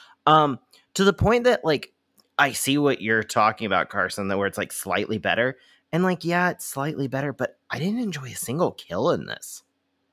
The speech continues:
I was bored. Like, I wanna see, like, you know, there's a couple good deaths, but again, it's the X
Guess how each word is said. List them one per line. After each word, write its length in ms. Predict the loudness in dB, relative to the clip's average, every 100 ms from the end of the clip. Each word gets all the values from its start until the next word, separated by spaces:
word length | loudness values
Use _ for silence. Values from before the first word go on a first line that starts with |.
| -2
I 40 |
was 160 | 0 0
bored. 720 | -6 -4 0 2 2 0 -6 -20 _ _ _ _ _ _ _ _ _ _ _ _ _
Like, 320 | 2 2 0 _ 0
I 100 | 2
wanna 300 | 4 2 0
see, 380 | -2 0 2 4
like, 380 | 4 2 -2 -14 -2
you 120 | 0
know, 220 | 2 -2 _ _ _ _ _ _ _ _ _ _ _ _ _ _ _ _ 0
there's 200 | 2 2
a 60 |
couple 580 | 0 2 4 4 4 2
good 360 | 2 2 2 4
deaths, 460 | 4 4 2 -6 -2
but 160 | 4 4
again, 520 | 6 6 6 4 -2 _ _ _ _ _ _ _ _ _ _ _ _ _ _ -6
it's 160 | -4 0
the 160 | -2 2
X 360 | 0 0 -10